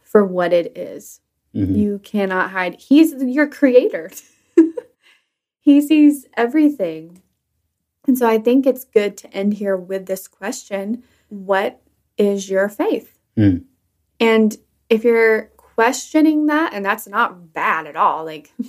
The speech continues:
Speaker 1: <laughs> there's been times I've questioned, <laughs> like,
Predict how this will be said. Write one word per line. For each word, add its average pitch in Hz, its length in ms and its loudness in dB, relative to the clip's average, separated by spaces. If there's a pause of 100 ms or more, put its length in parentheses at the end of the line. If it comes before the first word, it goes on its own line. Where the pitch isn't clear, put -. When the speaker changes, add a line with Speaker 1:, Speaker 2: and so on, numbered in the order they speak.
(160)
Speaker 1:
<laughs> - 360 -20
there's 202 140 -6
been 208 160 -6
times 196 320 -2
I've 214 240 0
questioned, 170 640 -4 (240)
<laughs> - 760 -20
like, 190 420 0